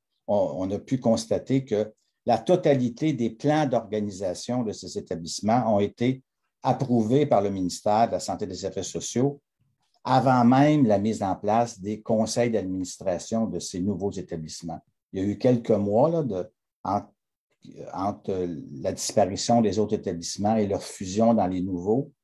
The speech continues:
les cis et les cius, et tous les plans d'organisation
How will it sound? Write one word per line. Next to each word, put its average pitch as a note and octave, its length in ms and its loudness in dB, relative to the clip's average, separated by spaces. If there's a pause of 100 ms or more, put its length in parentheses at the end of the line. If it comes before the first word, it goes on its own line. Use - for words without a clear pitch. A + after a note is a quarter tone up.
(280)
les F2+ 120 -6
cis - 300 -4
et F#2+ 60 -6
les E2+ 120 -8
cius, C#3+ 360 -2 (240)
et G#2+ 160 -4
tous D#3+ 140 6
les B2+ 420 2
plans C#3 340 8
d'organisation A2+ 1040 0